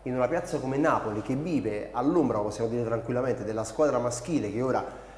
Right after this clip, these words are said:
sta un attimino rubando la scena a voi, tu, sta, tu hai voglia di portare innovazione e per fare questo giri anche, eh, per le società, diciamo, più blasonate. Sappiamo, so che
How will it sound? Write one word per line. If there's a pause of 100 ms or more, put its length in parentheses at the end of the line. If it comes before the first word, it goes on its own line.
(140)
sta
un
attimino
rubando
la
scena
a
voi, (540)
tu,
sta,
tu (300)
hai
voglia
di
portare
innovazione
e (140)
per
fare
questo (380)
giri
anche, (140)
eh,
per
le
società,
diciamo,
più
blasonate. (220)
Sappiamo,
so
che